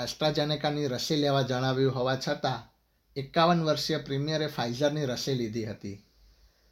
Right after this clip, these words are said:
જો કે તેમણે જણાવ્યું હતું કે આગામી મહિને ઓલિમ્પિક્સ માટે જાપાન જવાના હોવાથી તેમણે Pfizer-ની રસી લીધી છે. ઉલ્લેખનીય છે કે Pfizer-ના બે ડોઝ વચ્ચે એકવીસ દિવસ તથા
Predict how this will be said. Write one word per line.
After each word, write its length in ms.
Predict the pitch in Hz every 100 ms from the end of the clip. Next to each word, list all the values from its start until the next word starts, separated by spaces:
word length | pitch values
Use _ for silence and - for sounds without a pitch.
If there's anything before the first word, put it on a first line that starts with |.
| _ _ -
જો 120 | 170
કે 140 | 185
તેમણે 380 | 202 175 170 196
જણાવ્યું 460 | 165 165 170 175 170
હતું 260 | 165 175
કે 180 | 170 175
આગામી 440 | 139 131 147 170 175
મહિને 400 | 156 156 165 -
ઓલિમ્પિક્સ 520 | 135 147 156 160 -
માટે 260 | 156 147 156
જાપાન 440 | 135 117 - 156
જવાના 340 | 143 143 143 139
હોવાથી 500 | 139 147 156 135 117
તેમણે 360 | - 135 151
Pfizer-ની 580 | 165 135 123 143 143 147
રસી 300 | 127 117 131
લીધી 340 | 117 110 107
છે. 340 | 104 107 101 - _ _ _ _ _ _ _ _ _ _ -
ઉલ્લેખનીય 460 | 156 180 185 180
છે 120 | 175
કે 120 | 175 180
Pfizer-ના 680 | 170 135 123 135 151 165
બે 200 | 156 147
ડોઝ 280 | 147 143 139
વચ્ચે 260 | 143 139 147
એકવીસ 540 | - 135 - 165 160
દિવસ 340 | 165 160 170 - _ -
તથા 420 | 156 156 123 120